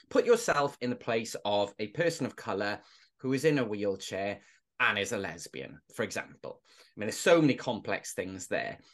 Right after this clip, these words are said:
but actually, are they seeing themselves in your school? Are they seeing people of color? Are they seeing people with disabilities? Are they seeing, um,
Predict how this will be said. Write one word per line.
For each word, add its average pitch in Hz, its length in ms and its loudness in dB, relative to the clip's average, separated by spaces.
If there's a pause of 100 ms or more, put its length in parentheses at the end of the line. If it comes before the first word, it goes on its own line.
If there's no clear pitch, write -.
(240)
but 208 80 4
actually, 226 260 2
are 151 260 6
they 147 180 6
seeing 151 380 2
themselves 117 520 2
in 123 100 0
your 120 80 2
school? 117 300 2
Are - 180 6
they 156 80 4
seeing 127 200 2
people 101 260 0
of - 60 -8
color? 69 380 -2 (680)
Are 120 140 6
they 135 120 6
seeing 113 260 4
people 110 320 -2
with 98 120 -2
disabilities? 95 800 -2 (380)
Are 139 220 8
they 139 400 6
seeing, 101 680 2
um, 101 300 2